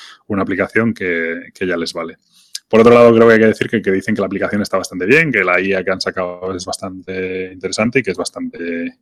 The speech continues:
eh, usable la aplicación. Así que a ver si hay esperanza y sale bien para iPad, porque, porque creo que este juego en iPad puede tener mucho, además con partidas asíncronas y tal,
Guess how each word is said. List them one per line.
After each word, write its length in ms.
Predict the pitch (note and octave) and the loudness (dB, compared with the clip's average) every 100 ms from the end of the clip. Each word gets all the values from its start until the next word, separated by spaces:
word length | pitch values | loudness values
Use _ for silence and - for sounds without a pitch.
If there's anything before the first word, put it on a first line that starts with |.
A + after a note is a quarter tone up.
| - - - _ | -20 -20 -20 _
eh, 160 | F2+ E2 | -6 -6
usable 400 | E2+ - F2 E2+ | -4 -2 0 -2
la 80 | |
aplicación. 400 | E2 E2+ F2+ F3+ | -4 -8 -4 -4
Así 220 | A#2+ - E2+ | -2 -6 -6
que 260 | F2+ F2 | -8 -6
a 40 | E2 | -6
ver 100 | E2+ | -6
si 140 | - | -6
hay 60 | F2+ | -6
esperanza 400 | - F2+ F#2 - | -6 -6 -6 -6
y 20 | |
sale 240 | - F2 E2+ | -8 -8 -8
bien 160 | E2+ | -10
para 240 | F2 E2+ F#2+ | -10 -10 -8
iPad, 160 | B2 - | -8 -8
porque, 640 | F#2+ - - E2 D#2+ - _ _ _ _ _ | -12 -12 -12 -10 -10 -12 _ _ _ _ _
porque 240 | - - | -12 -10
creo 120 | - F#2 | -6 -4
que 60 | |
este 160 | F#2 G2 | -2 -2
juego 220 | - F#2 | -2 -2
en 100 | F2+ | -2
iPad 160 | F2 G#2 | -4 -4
puede 220 | - F2 E2 | -4 -4 -4
tener 260 | F2 E2+ | -6 -6
mucho, 320 | E2 E2 - D#2+ D#2+ D#2+ D#2+ E2 - _ - | -6 -8 -8 -8 -10 -12 -12 -14 -18 _ -10
además 240 | F2 E2+ | -8 -6
con 440 | - E2+ E2+ E2+ F2+ | -6 -8 -6 -8 -8
partidas 400 | - F2 G2 F2 | -10 -6 -4 -6
asíncronas 500 | - A2+ G#2+ G2 F2+ | -4 -2 -2 -4 -8
y 40 | F2+ | -2
tal, 180 | A2 | -2